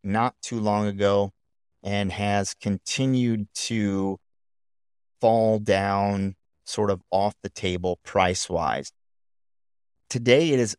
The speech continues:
up almost eight percent, but it is trading at five cents, point zero five nine. It, it wasn't that long ago. If we go back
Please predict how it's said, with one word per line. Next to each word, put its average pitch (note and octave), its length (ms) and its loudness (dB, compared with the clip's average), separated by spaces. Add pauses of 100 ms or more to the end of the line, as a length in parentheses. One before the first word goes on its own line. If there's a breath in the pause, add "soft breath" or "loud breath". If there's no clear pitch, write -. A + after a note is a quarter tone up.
up B2 220 0 (320)
almost C#3 500 0
eight A#2+ 240 -6
percent, A#2 600 -4
but G#2 160 -2
it G2+ 100 -2
is A2+ 240 -4 (100)
trading A2 440 -2
at G2 180 -2 (220)
five A2+ 340 2
cents, - 720 -4 (400)
point A#2+ 320 -2
zero A#2 440 0
five G2+ 520 -2
nine. B2 640 0 (920)
It, G#2+ 160 -6 (160)
it G#2+ 160 -2
wasn't C3 380 2
that A2+ 240 -2
long A#2+ 180 2
ago. A2+ 340 0
If G#2 140 -6
we A#2+ 160 -6
go A2+ 200 0
back G#2+ 300 -2